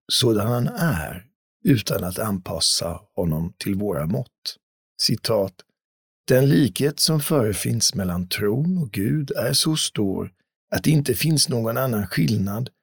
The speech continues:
än den mellan att se Gud och att tro på Gud. Gud är oändlig.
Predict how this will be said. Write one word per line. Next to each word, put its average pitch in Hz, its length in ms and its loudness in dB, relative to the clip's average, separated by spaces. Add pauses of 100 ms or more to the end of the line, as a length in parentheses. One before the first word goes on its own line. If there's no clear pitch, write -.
(260)
än 120 140 4
den 135 260 4
mellan 117 300 2
att 107 140 -4
se 156 400 6
Gud 95 420 -4 (140)
och 85 140 0
att - 100 -4
tro - 380 0
på - 180 -8
Gud. - 400 -12 (1400)
Gud 131 360 2
är 101 240 0
oändlig. 123 720 -2